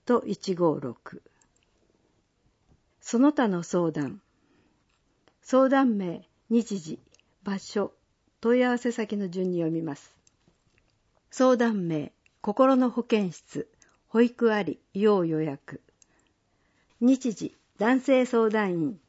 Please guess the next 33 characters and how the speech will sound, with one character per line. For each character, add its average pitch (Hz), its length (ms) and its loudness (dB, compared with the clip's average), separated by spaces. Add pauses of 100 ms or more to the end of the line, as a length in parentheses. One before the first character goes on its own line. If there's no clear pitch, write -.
(120)
十 240 220 4
日 233 180 -2
土 202 140 0
曜 202 240 0
日、 - 240 -10 (220)
午 233 140 4
後 208 100 2
二 208 160 2
時 196 140 -6
か 165 140 -6
ら 160 80 -6
四 160 200 -8
時。 - 140 -20 (760)
事 196 180 -4
前 269 160 4
に 254 180 2
電 220 240 2
話 208 120 -4
で 196 120 -2
予 190 120 0
約 180 380 -4
を。 - 100 -14 (600)
女 196 140 0
性 269 240 2
相 254 260 -2
談 240 220 -2
員 180 220 -4
は 165 140 -6 (120)
奇 - 80 -18
数 226 280 -2
月。 160 400 -16 (760)
場 196 140 -2
所、 196 260 -4